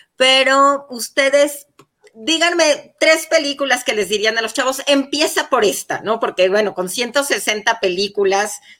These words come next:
es una locura, pero Elisa y Hugo, ¿cuáles les recomendarían a los chavos, a nuestra audiencia joven,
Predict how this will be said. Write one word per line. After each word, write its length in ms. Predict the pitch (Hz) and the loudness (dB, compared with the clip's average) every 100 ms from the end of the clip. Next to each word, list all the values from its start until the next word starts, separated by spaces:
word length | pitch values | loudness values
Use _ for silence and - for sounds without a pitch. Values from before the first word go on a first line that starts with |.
| - | -12
es 60 | |
una 220 | 196 190 | -2 0
locura, 480 | 190 202 285 269 220 | 0 -2 2 4 4
pero 220 | 190 185 | 2 4
Elisa 560 | 196 208 247 - 254 240 | 2 0 -8 -4 0 0
y 120 | 226 | -2
Hugo, 300 | 233 233 247 | -4 -4 -4
¿cuáles 360 | 277 262 277 277 | -2 0 0 -2
les 160 | 254 208 | -8 -6
recomendarían 840 | 220 214 208 202 202 202 220 220 | -6 -4 -2 -2 0 0 0 -2
a 60 | 208 | -2
los 220 | 175 170 | -6 -8
chavos, 360 | - 185 190 196 | -4 -2 -2 -2
a 40 | |
nuestra 300 | 185 175 190 | -4 -2 -2
audiencia 480 | 185 208 214 233 208 | 0 -2 -2 -4 -4
joven, 440 | - 208 226 247 | -4 -2 -2 -2